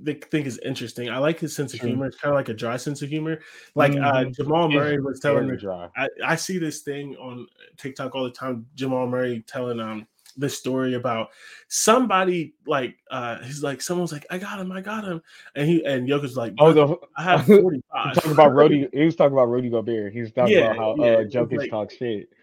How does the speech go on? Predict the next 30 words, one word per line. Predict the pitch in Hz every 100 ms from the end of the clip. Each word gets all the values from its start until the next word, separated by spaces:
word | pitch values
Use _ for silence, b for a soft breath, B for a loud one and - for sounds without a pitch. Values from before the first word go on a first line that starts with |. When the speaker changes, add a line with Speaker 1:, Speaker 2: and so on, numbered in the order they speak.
| _ 151
Speaker 1:
it's | 143
like, | 127 127
"Brother, | 156 208
I | - 160 196
have | 185
forty-five." | - 151 139 117 113 - -
<laughs> | -
Speaker 2:
"I | - 247
have | 185
Speaker 1:
Like, |
that's | 185
Speaker 2:
forty-five, | 160 147 170 143 107
Speaker 1:
funny. | 110 107
Speaker 2:
brother." | 120 _ _ b b b b
Speaker 1:
But, | 131 156 139
uh, | 143 143
Speaker 2:
Didn't | 208 185
Speaker 1:
it |
Speaker 2:
drop | 160 170
the | 170
bucket | 135 113 160 160 135
on | 127
him | 117
after | 117 131 117
saying | 117 - 160 156 120
that, | 110
Speaker 1:
Yeah. | 139 127
Speaker 2:
too. | 143 123 104 - _ _ _ _
Speaker 1:
Yeah, | 120 107
so, | 113 - 156 139 131